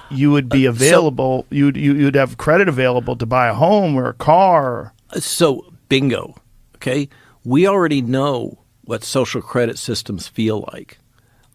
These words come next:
Speaker 2: Um, we call it our credit rating agencies, okay? And you know what those guys do. It doesn't matter whether or not, if it's on your record, it doesn't matter whether or not you did it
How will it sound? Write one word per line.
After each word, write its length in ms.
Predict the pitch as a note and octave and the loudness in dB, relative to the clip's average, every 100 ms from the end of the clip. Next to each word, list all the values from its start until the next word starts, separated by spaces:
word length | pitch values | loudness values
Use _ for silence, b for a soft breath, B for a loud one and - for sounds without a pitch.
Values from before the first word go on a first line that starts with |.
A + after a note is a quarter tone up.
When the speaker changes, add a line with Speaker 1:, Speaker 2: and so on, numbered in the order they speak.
| - | -8
Speaker 2:
Um, 300 | G#2+ G2 G2 b b b b _ _ - | -6 -6 -10 b b b b _ _ -6
we 120 | C3 | -6
call 440 | - - D3 C#3 | -4 0 0 0
it 160 | B2 - _ - | -2 -8 _ -14
our 60 | |
credit 320 | - C3+ A2 | -6 -4 -2
rating 340 | A2 A2+ A2 G#2+ | -4 -6 -6 -8
agencies, 600 | D#2 - - - - - _ _ _ _ | -12 -14 -14 -14 -16 -20 _ _ _ _
okay? 340 | - A2 C#3 _ _ _ _ _ _ - | -8 -6 -6 _ _ _ _ _ _ -6
And 240 | G2+ G2+ | -6 -4
you 180 | C3+ C#3 | -2 0
know 200 | F#3 C#3 | 2 2
what 220 | A#2 A2 | 0 -2
those 200 | A2+ G#2 | -2 -6
guys 300 | - G#2+ G2+ - | -6 -8 -8 -10
do. 300 | F2+ - A2 | -12 -14 -16
It 120 | - | -6
doesn't 280 | - F3+ D3+ | -2 0 0
matter 320 | C#3 C#3 C3+ | 0 2 0
whether 340 | A2+ B2 B2 A#2+ | 0 0 0 -2
or 40 | |
not, 220 | A2 - | -4 -4
if 140 | G#2 C3+ | -6 -6
it's 160 | - | -2
on 160 | F3+ F3 | -2 0
your 120 | D#3+ | -2
record, 380 | B2+ C3 - G#2 | 0 -2 -2 -4
it 40 | |
doesn't 140 | D3 E3+ | -4 -2
matter 200 | C#3 B2 | -2 0
whether 160 | A2+ G#2+ | 0 -2
or 20 | |
not 160 | A2 | -4
you 140 | - G2+ | -6 -10
did 320 | C#2 F#2+ A2+ | -6 -4 -2
it 220 | D#2+ - | -4 -10